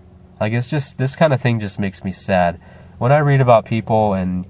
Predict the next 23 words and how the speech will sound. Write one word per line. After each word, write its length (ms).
you 80
know, 140
whether 200
people 300
are 140
failing 560
or 160
going 240
through 140
harsh 280
times, 440
I 100
don't 160
like 220
that 200
stuff, 520
you 80
know. 260
Why 160
do 80
I 80
read 260
it? 120